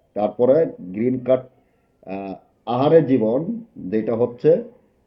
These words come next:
আহ, ফেরদাউস, হুম, চিত্রনায়ক ফেরদাউস এবং মৌসুমীর একটি ছবি আছে আহারে জীবন, সেই ছবিটা বয়কট করে দিয়েছে এক নম্বর। দুই নম্বর হচ্ছে গ্রিন কার্ড,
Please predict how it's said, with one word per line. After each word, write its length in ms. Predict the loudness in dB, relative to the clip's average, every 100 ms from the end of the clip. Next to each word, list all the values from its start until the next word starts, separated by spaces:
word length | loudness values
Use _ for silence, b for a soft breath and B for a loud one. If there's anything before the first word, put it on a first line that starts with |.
| _ _ _ _ _ _ _ _
আহ, 200 | -12 -12 -6
ফেরদাউস, 440 | 0 4 4 4 -2 -16 _ _ _ _ _
হুম, 220 | -6 -4 -6 -12 _ _
চিত্রনায়ক 460 | -6 0 2 2 0 -2
ফেরদাউস 380 | -4 0 0 0 -10 _ _ _ _ -8
এবং 160 | -4 -2
মৌসুমীর 500 | -2 -2 -4 -6 -8 _ _ _ _
একটি 180 | -16 -14
ছবি 320 | -8 -4 0
আছে 180 | -2 -2 -8
আহারে 360 | -4 -2 -2
জীবন, 560 | -2 -4 -4 -4 -6 -10 -16 _ _ _ _ _ _
সেই 560 | -2 4 6 6 2 -8 -2
ছবিটা 560 | 2 2 2 0 -2 -8 -12
বয়কট 380 | -2 -2 0 -4 -6
করে 180 | -6 -4
দিয়েছে 320 | -4 -4 -2
এক 160 | -4 -4
নম্বর। 340 | -6 -4 -6 -8 _ _ _ _ _ _
দুই 280 | -6 2 4
নম্বর 360 | 4 4 2 2
হচ্ছে 600 | -2 -8 -6 -2 -2 -4 -12 _ _ _ _ _ _ -8
গ্রিন 280 | 0 2 2
কার্ড, 260 | 0 0